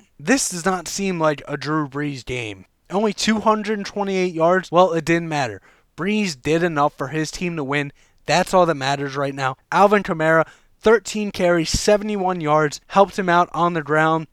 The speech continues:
Good game for that. And then Jameis Winston, again, one of the most inconsistent quarterbacks in the league. When he's on, he's really on. This was not one of those games. Three hundred thirteen yards, two touchdowns,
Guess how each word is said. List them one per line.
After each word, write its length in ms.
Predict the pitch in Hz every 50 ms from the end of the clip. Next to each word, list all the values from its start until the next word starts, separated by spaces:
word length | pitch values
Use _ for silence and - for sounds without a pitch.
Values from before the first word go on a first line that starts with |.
| _ 131
Good 220 | 151 185 196 170
game 220 | - 196 190 190 -
for 120 | - 175
that. 280 | 165 165 165 170 165 -
And 140 | 156 170
then 260 | 180 190 202 202 185 151
Jameis 460 | 139 - 247 277 302 302 - - -
Winston, 420 | 233 226 226 - - 156 131 127 -
again, 320 | 139 156 165 160 131 110 - _
one 200 | - 147 202 254
of 100 | 311 254
the 80 | 226 220
most 240 | 196 190 185 185 -
inconsistent 800 | - 165 175 180 - 202 190 170 - 185 180 - - 175 151 135
quarterbacks 540 | - - 160 156 151 143 143 135 135 - -
in 140 | - 175 170
the 100 | 160 156
league. 260 | 139 139 143 143 131 _
When 120 | - 131 131
he's 240 | 214 247 269 214
on, 220 | 202 196 196 208 208
he's 220 | 196 208 202 175
really 300 | 160 180 180 180 165 139
on. 280 | 131 139 143 143 143 139 - -
This 220 | 165 202 208 -
was 120 | 185 170 156
not 200 | 160 160 165 135
one 180 | 139 147 147
of 100 | 143 135
those 220 | 127 135 135 131 -
games. 400 | - 117 123 131 127 127 - - _ _ _ -
Three 220 | 180 220 285 294
hundred 380 | 285 233 233 202 214 220 190 -
thirteen 360 | - 190 185 - - 190 175
yards, 300 | 160 151 147 147 139 -
two 180 | - - 285 294
touchdowns, 600 | - - 233 226 220 - 220 180 156 151 151